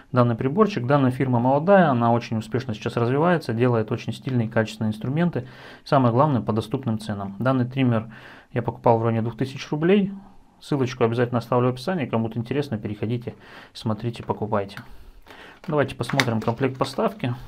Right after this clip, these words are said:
что входит в нашу упаковочку.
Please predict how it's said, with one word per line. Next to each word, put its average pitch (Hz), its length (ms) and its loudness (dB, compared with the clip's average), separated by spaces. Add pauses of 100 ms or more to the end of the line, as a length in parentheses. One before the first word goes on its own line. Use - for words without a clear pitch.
(140)
что - 280 -6
входит 120 420 -2 (1200)
в 123 40 -2
нашу 120 280 -2
упаковочку. 117 720 -2